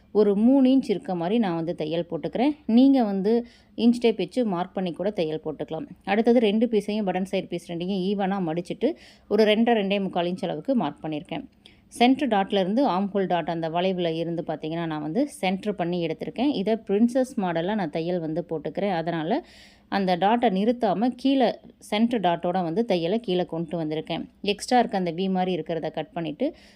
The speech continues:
கிளாத்தை அப்படியே உள்பக்கம் மடிச்சு விடும்போது நமக்கு உள்பக்கம் பிசுறதும் தெரியாது, பார்க்கறதுக்கு நீட்டா இருக்கும். அதுல ஒரு தையல் போட்டுக்குங்க.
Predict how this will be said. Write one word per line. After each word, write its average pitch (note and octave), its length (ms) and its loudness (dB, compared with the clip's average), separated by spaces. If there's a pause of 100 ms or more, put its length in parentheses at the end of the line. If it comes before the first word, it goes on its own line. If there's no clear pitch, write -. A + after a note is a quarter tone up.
(180)
கிளாத்தை A3 260 2
அப்படியே F#3+ 220 0
உள்பக்கம் F#3 520 -2
மடிச்சு E3+ 280 -4
விடும்போது E3+ 360 -4
நமக்கு G3+ 440 0
உள்பக்கம் G3 440 -4
பிசுறதும் F3+ 420 -4
தெரியாது, D#3 500 -6
பார்க்கறதுக்கு D#3 480 -8
நீட்டா D#3+ 280 -4
இருக்கும். - 240 -4
அதுல E3+ 200 -2
ஒரு D3 120 -6
தையல் D3+ 280 -6
போட்டுக்குங்க. D3+ 520 -10